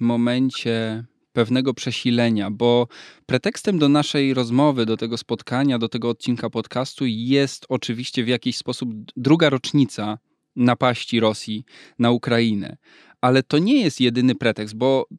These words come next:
ta druga rocznica zbiega się z bardzo ciekawym i trudnym chyba momentem też dla ukraińskiego państwa. Nie wymienia się dowódcy, jeśli wszystko idzie dobrze, prawda?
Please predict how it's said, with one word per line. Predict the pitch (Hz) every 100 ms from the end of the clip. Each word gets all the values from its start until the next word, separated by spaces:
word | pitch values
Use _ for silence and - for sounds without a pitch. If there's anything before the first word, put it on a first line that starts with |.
| -
ta | 135
druga | 139 185 190
rocznica | 160 - 165 175
zbiega | 139 165 180
się | -
z | 151
bardzo | 139 - 147 160 160 160 151 _ _
ciekawym | - 147 - 151 160 170 165
i | 147
trudnym | - - 208 208 151 117
chyba | 104 117 110
momentem | 113 110 107 104 101 117 160 - - - _ _ _
też | - 160
dla | 160 156
ukraińskiego | 160 147 147 147 - 165 180
państwa. | - 175 117 - - 95 - _ _ _ _
Nie | 135 143
wymienia | 156 165 302 214
się | - 139
dowódcy, | 135 123 143 - - - 107 117 196 _ _ _ -
jeśli | 151 139 - 147
wszystko | - 160 - 165 -
idzie | 151 180
dobrze, | 190 104 95 76
prawda? | 110 107 117 156